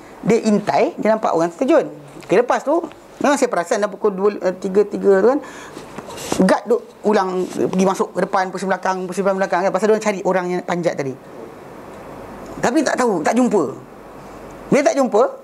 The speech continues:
ha, okey, tak jumpa, ah, ketika dah ramai tu, ya, pu-, buka, buka, kawan ni buka lah pintu dia supaya orang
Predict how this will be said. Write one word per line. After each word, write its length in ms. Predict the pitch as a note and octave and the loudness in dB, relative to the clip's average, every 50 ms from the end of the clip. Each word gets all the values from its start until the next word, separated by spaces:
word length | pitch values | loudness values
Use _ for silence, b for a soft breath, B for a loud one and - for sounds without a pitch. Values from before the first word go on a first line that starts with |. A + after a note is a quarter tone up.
| - D#3+ | -14 -12
ha, 40 | D3 C3+ A2+ | -10 -10 -10
okey, 160 | G#2 - C3 | -8 -8 -6
tak 140 | C3 - - A#3 | -4 -2 0 2
jumpa, 200 | A3 G3 C#4 F4+ - - B B B B B B B B B B B | 2 2 0 0 -2 -6 B B B B B B B B B B B
ah, 240 | - G#3+ A#3+ A#3+ A#3 - - - - - - - - - - - - - - - - - - - - - - | 0 2 2 2 0 -2 -6 -14 -20 -20 -20 -20 -20 -20 -20 -20 -20 -20 -20 -18 -18 -18 -18 -18 -14 -6 -2
ketika 320 | - A#3+ G3 A#3 A3 B3 | 0 0 2 2 2 4
dah 160 | A#3+ A#3 A#3 A3+ | 4 4 2 2
ramai 160 | A3 G3 F#3+ | 0 -2 0
tu, 160 | A3+ D#4 C#4+ | 0 2 4
ya, 140 | B3 A#3+ G#3+ | 4 2 2
pu-, 160 | A3 A#3+ A#3+ - - C4 A3+ A#3+ G#3+ A3+ | 2 0 0 0 -2 -2 0 2 4 4
buka, 240 | A3+ B3 A#3 A3 A#3 | 4 4 4 2 2
buka, 240 | A3+ A3 A#3 A#3+ | 2 2 0 0
kawan 240 | A#3 A#3+ B3 B3 C#4 | 0 0 2 0 2
ni 80 | E4+ E4+ | 0 0
buka 160 | F4+ - - | 0 0 0
lah 140 | - F#3 F3+ | 0 0 -2
pintu 240 | G3+ G3+ G3 A#3+ B3+ | -2 -4 -2 0 0
dia 80 | C#4 A#3+ | 2 2
supaya 160 | B3+ A#3+ A#3 | 4 4 4
orang 100 | A#3+ | 4